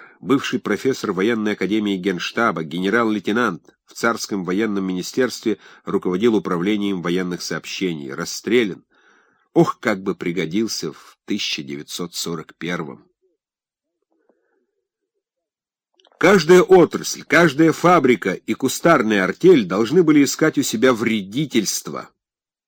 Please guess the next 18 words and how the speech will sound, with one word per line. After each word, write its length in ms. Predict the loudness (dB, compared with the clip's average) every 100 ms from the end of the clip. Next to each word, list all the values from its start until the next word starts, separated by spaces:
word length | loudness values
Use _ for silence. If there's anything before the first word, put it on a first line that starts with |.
| _
И 100 | 2
едва 340 | 6 6 6 2
начинали, 520 | 2 0 2 2 2
тут 220 | 0 0
же 120 | 0
и 40 | 0
находили 560 | 0 0 0 0 0 -2
с 100 | -2
помощью 480 | -2 -2 -4 -2
Г 140 | 0 2
П 100 | 4
У. 220 | 4 0 _ _ _ _ _ _ _ _ _ _ _ _ _ _ -8
Если 440 | 0 0 2 2
какой 360 | 2 2 2 2
инженер 540 | 4 4 6 6 4
до 180 | 2 4
революционного 840 | 6 6 2 2 2 4 2 2
выпуска 540 | 4 4 2 -6 -8